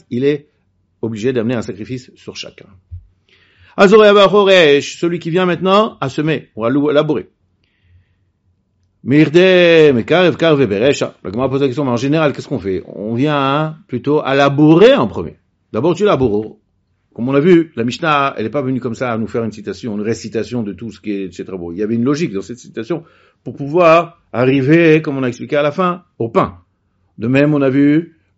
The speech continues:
le parchemin a été fait d'abord, on chasse le cerf et tout, et cetera. On le dépaisse et ensuite on arrive jusqu'à écrire. Donc la même chose, c'est quand même une logique. Donc ici, c'est en général, d'abord tu laboures, ensuite tu sèmes. Alors pourquoi elle n'a pas dit en labourer en premier ? L'itner choresh vada l'itner zeroya. D'abord, il aurait dû dire,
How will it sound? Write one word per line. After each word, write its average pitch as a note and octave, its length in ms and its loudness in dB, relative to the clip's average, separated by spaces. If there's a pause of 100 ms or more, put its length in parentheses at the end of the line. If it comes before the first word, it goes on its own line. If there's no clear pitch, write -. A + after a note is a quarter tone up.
le G#2 300 -6 (160)
parchemin D3 560 -2
a B2+ 60 -2
été B2 160 -4
fait C3+ 160 -6
d'abord, B2 400 0
on A#2 100 -6
chasse C3 360 -6
le A#2 100 -8
cerf D3+ 400 -4
et A#2+ 80 -6
tout, D#3+ 160 -2
et C#3+ 60 -4
cetera. E3 360 -4
On C3+ 40 -4
le C3 100 0
dépaisse F#3 400 0
et - 20 -2
ensuite G#3 320 -6
on F#3+ 80 -2
arrive E3+ 220 0
jusqu'à D#3 220 -4
écrire. E3 320 -2 (460)
Donc F#2 120 -12
la C3+ 80 0
même D#3 100 -2
chose, D#3+ 180 0
c'est D3 140 -2
quand G3+ 140 4
même B3 160 4
une G3+ 120 2
logique. B2 360 2
Donc G#2 160 -8
ici, C#3+ 220 -10
c'est D3+ 200 -6
en B2+ 160 -2
général, C3+ 260 0
d'abord C#3 260 0
tu F3+ 100 -4
laboures, C3 260 0
ensuite B2+ 220 -8
tu G3 80 -12
sèmes. F#3 280 2 (240)
Alors G#2+ 120 -4
pourquoi C3+ 180 -4
elle D#3 60 2
n'a C#3+ 60 2
pas C#3+ 120 0
dit C#3+ 100 -2
en C#3 80 0
labourer C3 380 0
en A#2+ 80 0
premier ? F2+ 380 -8 (800)
L'itner F3+ 380 4
choresh E3+ 320 2
vada F3 240 2
l'itner F#3 180 0
zeroya. A#3 420 2
D'abord, E3 220 0
il E3+ 60 2
aurait E3 120 0
dû D3+ 120 -6
dire, D#3 340 2